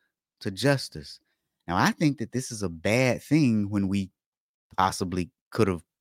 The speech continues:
prevented all of this stuff from happening to begin with, right? So I think this is a bad thing when we could have prevented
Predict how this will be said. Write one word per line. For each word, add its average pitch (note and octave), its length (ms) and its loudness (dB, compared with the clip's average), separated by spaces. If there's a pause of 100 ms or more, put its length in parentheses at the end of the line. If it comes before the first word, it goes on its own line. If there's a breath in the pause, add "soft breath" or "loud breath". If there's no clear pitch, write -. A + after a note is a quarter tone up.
(140)
prevented F2+ 760 0 (600)
all F#2 220 4
of E2 100 -4
this F2+ 180 0
stuff - 560 -2 (400)
from D#2+ 340 -4
happening E2 760 -2
to E2+ 120 -8
begin E2 720 2
with, D#2 240 -6
right? F#2+ 260 -4 (520 soft breath)
So - 120 -8
I C#3+ 80 0
think D#3 180 6
this C#3+ 160 2
is B2 100 0
a A#2 60 2
bad A2+ 360 6
thing G#2+ 280 2
when F#2+ 140 -2
we G2+ 120 0
could G#2 160 0
have F2 160 -2
prevented F2 760 2